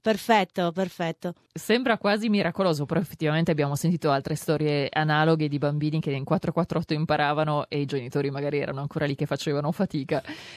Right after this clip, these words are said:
Speaker 2: Ma, eh, adesso immagino che dopo più di un anno il problema sia mantenere l'italiano per voi, è così?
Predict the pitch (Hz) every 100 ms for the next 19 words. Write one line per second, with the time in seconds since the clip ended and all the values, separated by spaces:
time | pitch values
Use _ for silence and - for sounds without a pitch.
0 | - 208 202 226 220 - 208 196 185 -
1 | 226 214 269 - - 359 208 180 226 254
2 | 214 - 165 156 - 160 151 202 202 190
3 | 196 190 196 240 269 277 269 - - -
4 | _ _ - 160 165 156 165 214 - 151
5 | 139 139 147 143 143 143 139 156 202 151
6 | 147 156 131 139 135 135 - 160 170 151
7 | 170